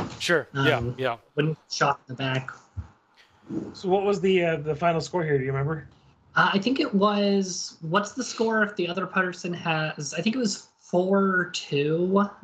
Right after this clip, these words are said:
Speaker 2: um, because he picked up a box,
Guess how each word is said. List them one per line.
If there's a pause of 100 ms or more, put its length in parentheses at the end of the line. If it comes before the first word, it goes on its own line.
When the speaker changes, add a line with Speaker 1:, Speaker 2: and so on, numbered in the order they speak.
(120)
Speaker 2:
um, (1000)
because
he
picked
up
a
box,